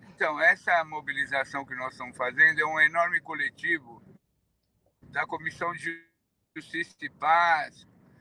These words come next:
de vários coletivos, de várias organizações que vão fazer um ato pela demarcação das terras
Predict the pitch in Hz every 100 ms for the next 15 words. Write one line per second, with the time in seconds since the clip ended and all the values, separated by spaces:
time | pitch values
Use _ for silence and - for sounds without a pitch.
0 | _ _ - - - 160 190 202 196 175
1 | 175 - 170 160 - 175 170 156 160 151
2 | 190 190 165 175 165 160 147 143 135 -
3 | 175 165 - _ _ _ _ _ - 165
4 | 170 180 175 180 180 170 185 180 185 185
5 | 175 185 180 175 180 170 - 180 170 170
6 | - 175 180 180 175 -